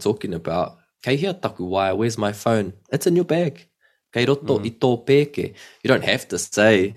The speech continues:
Speaker 1: "Kei roto i tō pēke, tō waea." Um, when we're talking, we quite often leave the subject off when we respond. Kia ora e hoa. Uh, let's try another one.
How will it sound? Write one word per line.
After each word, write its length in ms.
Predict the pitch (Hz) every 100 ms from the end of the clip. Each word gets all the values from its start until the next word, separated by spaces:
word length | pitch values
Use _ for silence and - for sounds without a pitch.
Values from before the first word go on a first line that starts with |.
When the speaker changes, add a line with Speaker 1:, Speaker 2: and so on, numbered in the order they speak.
| -
Speaker 1:
"Kei 140 | 104
roto 240 | 110 - 131
i 80 | 117
tō 360 | - 123 117
pēke, 540 | - 123 135 - 92 -
tō 260 | 113 110
waea." 540 | 95 104 117 101 104 139 - - - _
Um, 400 | - 95 92 90
when 160 | 104 117
we're 100 | 90 -
talking, 340 | 101 110 92 90
we 120 | 87
quite 300 | - 98 92
often 360 | 92 - 85
leave 160 | 90 92
the 80 | -
subject 480 | - 92 - - 95
off 240 | 95 -
when 100 | 90
we 80 | 90
respond. 600 | 87 - 98 95 92 85 _ _ _
Kia 160 | - 98
ora 220 | 104 107
e 20 |
hoa. 220 | 104 107 170 - _ - - - -
Uh, 320 | - 95 92 92
let's 160 | 98 -
try 100 | 104
another 240 | 98 107
one. 200 | 104 95